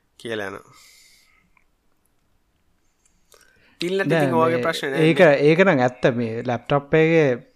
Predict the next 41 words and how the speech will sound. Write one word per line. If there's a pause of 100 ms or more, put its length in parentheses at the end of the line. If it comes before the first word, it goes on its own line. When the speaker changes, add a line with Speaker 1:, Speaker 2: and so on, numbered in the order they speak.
(120)
Speaker 2:
ස්ක්‍රීන්
එකේ
හින්දා
තමයි
මම, (140)
මට
අර
ඔෆිස්
එකෙන්
දුන්න
ලැප්ටොප්
එක
මං
කිව්වත්
"ඕගොල්ලන්
තියාගන්න"
කියලා
මං
දුන්නා
නේ. (1040)
<laughs> (840)
ඊට
පස්සේ
ආ
ThinkPad
එකක්
ගත්තාට
යූස්
කරපු. (340)
ඒ (140)
ස්ක්‍රීන්
එකෙන්ද
තමයි. (1700)
Speaker 1:
ඔව්,
ඒක
තමයි.
තිල්ලගේ
එක්ස්
වන්
එක
කොහමද?